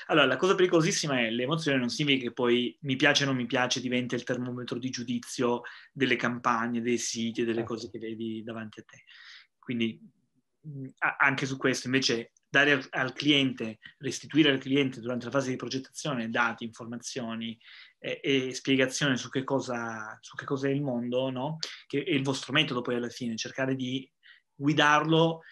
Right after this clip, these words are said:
Speaker 1: insieme, scegliere insieme, non guidarlo, perché anche guidarlo forse è il termine, non è il te-, non è il verbo giusto, no? Non lo
Speaker 2: Sì, no,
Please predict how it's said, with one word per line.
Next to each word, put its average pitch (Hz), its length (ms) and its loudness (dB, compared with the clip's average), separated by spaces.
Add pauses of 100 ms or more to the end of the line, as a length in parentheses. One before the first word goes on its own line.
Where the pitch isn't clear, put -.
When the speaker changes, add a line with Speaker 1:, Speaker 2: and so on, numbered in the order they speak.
(140)
Speaker 1:
insieme, 139 480 2
scegliere 143 340 6
insieme, 127 320 2
non 135 140 4
guidarlo, 120 400 4
perché 113 200 -8
anche 131 120 -4
guidarlo 135 440 2
forse 131 240 -6
è - 20 -2
il 117 60 -8
termine, 127 520 -6 (220)
non 135 160 2
è 147 40 6
il 135 100 2
te-, 175 180 -4
non 143 260 0
è 156 40 6
il 147 100 2
verbo 143 260 4
giusto, 135 380 -2
no? 160 240 -6 (1300)
Non 139 160 4
lo 208 60 2
Speaker 2:
Sì, 156 140 -2
no, 143 200 -2